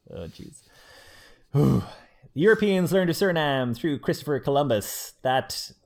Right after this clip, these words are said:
great guy <laughs> who sighted its coast in fourteen ninety-eight. Um, a Spanish expedition to the area was led by Amerigo Vespucci and Alonso de Ojeda,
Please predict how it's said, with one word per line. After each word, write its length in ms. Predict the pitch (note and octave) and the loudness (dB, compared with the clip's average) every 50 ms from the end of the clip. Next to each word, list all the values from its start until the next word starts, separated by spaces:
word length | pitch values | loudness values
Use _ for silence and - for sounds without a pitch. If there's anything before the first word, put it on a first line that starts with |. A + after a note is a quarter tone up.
| _ _ _ _ _ _ _ _ | _ _ _ _ _ _ _ _
great 340 | - B2+ B2 B2+ B2 B2 - | -6 -4 -2 -2 -4 -6 -2
guy 520 | B2 A2+ A2 G#2 G2+ G2 F#2+ F#2 F#2 F#2+ | 0 0 2 2 0 0 -2 -2 -4 -6
<laughs> 160 | F#2 - - - F3+ D#3+ B2 - | -8 -8 -2 2 2 2 4 2
who 260 | G3+ D#3+ D3 C3+ - - - - _ - | 2 2 2 0 -4 -8 -20 -20 _ -12
sighted 340 | - - E3+ F3 E3+ F3+ | 0 2 4 4 4 2
its 140 | E3+ E3 - | 0 -2 -2
coast 300 | - - D#3 D3+ - - | 2 2 2 2 2 -2
in 80 | C#3+ C#3 | -6 -4
fourteen 300 | - D#3 C3+ B2+ C#3+ C3+ | -2 -2 0 0 0 -2
ninety-eight. 640 | B2 A#2+ A#2 - A#2+ A2+ G#2+ G2+ G2+ G2 - - - _ _ | 0 -2 -2 -2 -2 -2 -2 -2 -4 -6 -10 -14 -20 _ _
Um, 360 | - G#2+ A2 A2+ A2+ A2+ A2+ - - - - - _ _ _ _ _ - | -6 -4 -2 -2 -2 -4 -6 -8 -12 -20 -20 -20 _ _ _ _ _ -2
a 180 | C3+ - - | 0 0 2
Spanish 460 | - - - - F#3+ G3+ A3 G3+ - | 0 -2 -2 0 0 2 2 0 0
expedition 420 | G3 E3+ - - D3 D3 C3+ - B2+ | -2 -2 -2 -2 -2 -2 -2 -2 -6
to 60 | A#2+ | -4
the 200 | A#2+ B2 B2 C3 | -4 -2 0 0
area 220 | C#3 D3+ D3 C3+ B2 | 2 2 2 2 2
was 120 | A2+ G#2 B2+ | 2 2 0
led 160 | B2 A#2 A#2 | 0 0 0
by 160 | A2 A2 A2 | 0 0 2
Amerigo 500 | A2 G2+ A2 A#2 A#2 A2+ G#2+ G2 A2+ G#2+ | 0 0 0 0 0 0 0 0 0 -2
Vespucci 1000 | F#2+ F#2+ G2+ G#2 G2+ F#2+ - - _ - G3 A3 G#3+ - - A#3 A3 G#3+ G#3+ G3+ - - | -2 -2 -2 -2 -2 -2 -6 -12 _ -6 -6 -6 -4 -6 -6 -6 -4 -2 -2 -4 -4 -4
and 240 | - C3+ C3+ C3+ C3+ - | -4 -2 -2 -2 -2 -2
Alonso 400 | B2 A#2+ B2+ C3 C3+ - - C#3+ | 0 0 0 0 -2 -2 -4 -4
de 160 | A#2 A#2 G#2+ - | -2 -2 -4 -4
Ojeda, 640 | A2+ G#2 - - - D#3+ D#3 B2 A2 C#3+ F#3+ - | -8 -12 -10 -6 -2 -2 0 0 0 -2 -2 -6